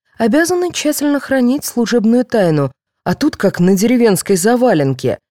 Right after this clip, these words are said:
Сидим, семечки грызем, сплетничаем. Григорий Константинович напишет жалобу, но не на несчастную, обезумевшую от горя, а на тех, кто призван следить за порядком в этой лавочке. Пошли, Гриша,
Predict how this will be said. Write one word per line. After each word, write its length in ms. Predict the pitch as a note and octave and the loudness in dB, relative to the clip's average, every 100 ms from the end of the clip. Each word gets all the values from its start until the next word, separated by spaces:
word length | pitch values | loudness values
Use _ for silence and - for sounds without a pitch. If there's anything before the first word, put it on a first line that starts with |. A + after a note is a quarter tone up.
| _ - | _ -10
Сидим, 520 | - C#3+ C3 G#3 B3+ | -4 -4 0 0 0
семечки 580 | - D3 B3 A3+ - F#3 | 0 0 2 0 -2 -4
грызем, 420 | E3+ F3 D#3+ D3+ | 0 0 0 -2
сплетничаем. 920 | - C#3 D3 B3 A3+ G#3 - F#3 D#3 _ _ _ _ _ E3+ | -4 -2 0 0 0 0 0 0 -2 _ _ _ _ _ -2
Григорий 440 | G3+ D4+ F4 E4+ | 2 4 4 2
Константинович 920 | E4+ E4 - D#4+ D4+ F4+ F4+ B3+ - | 0 -4 0 0 0 0 2 0 0
напишет 500 | A#3 B3 D#4 - C4 | 0 2 0 0 -4
жалобу, 720 | F3 F3+ C#4+ D4 A#3+ D3 C#3+ - _ _ | -2 0 0 2 0 0 -2 -4 _ _
но 120 | F#3+ | 2
не 140 | A#3 A#3+ | 2 4
на 100 | A#3+ | 2
несчастную, 720 | A#3 A#3+ - G3+ B3 - E3+ | 2 0 -2 -2 -2 -2 -2
обезумевшую 640 | D3+ D#3+ E3+ E3+ D3+ - E3+ | -2 -2 -2 -2 -2 -2 -2
от 120 | F#3 | 0
горя, 340 | E3+ D#3 C#3 - _ _ - | 0 2 0 -2 _ _ -2
а 120 | F#3+ | 2
на 140 | D4 | 2
тех, 240 | D4 F#4+ - | 2 -2 -2
кто 200 | - A#3 | -2 0
призван 440 | C#4 A#3+ A#3 A#3 | 0 0 0 0
следить 460 | - B3+ A#3 G#3 C#3+ | 0 -2 0 -2 -2
за 140 | E3 | -2
порядком 640 | A3+ B3+ F4+ - F3 D3+ | 0 0 -2 0 0 0
в 80 | D3+ | 2
этой 240 | G#3+ G#3+ A#3 | 0 2 2
лавочке. 680 | A#3+ F3 C3 - B2 G2 _ _ _ _ | 2 2 0 -4 -6 -6 _ _ _ _
Пошли, 320 | - B3 - F#3 | -2 -2 0 -2
Гриша, 480 | D#3 D#3 - D#3 | 0 0 0 -4